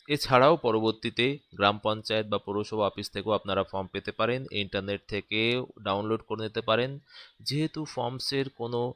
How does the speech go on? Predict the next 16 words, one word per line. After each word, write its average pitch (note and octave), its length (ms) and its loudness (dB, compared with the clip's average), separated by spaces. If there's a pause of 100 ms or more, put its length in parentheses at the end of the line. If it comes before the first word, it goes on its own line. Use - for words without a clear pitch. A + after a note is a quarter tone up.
(420)
নাম্বার B2 320 4 (120)
থাকার A2+ 340 2
কথা A2 180 0 (140)
বলা G2 260 6
নেই, C#3+ 120 -4
সেই G#2+ 260 -2
কারণে G#2 300 0
জেরক্স G#2+ 340 0
করে G#2 220 -4
নিলেও A2+ 220 -2 (100)
কোনো G#2 220 -2
অসুবিধা F#2+ 360 -4 (260)
হবে E2 240 2
না। C#2+ 60 -10 (3250)
কি E3 140 -10
কি G3+ 80 -4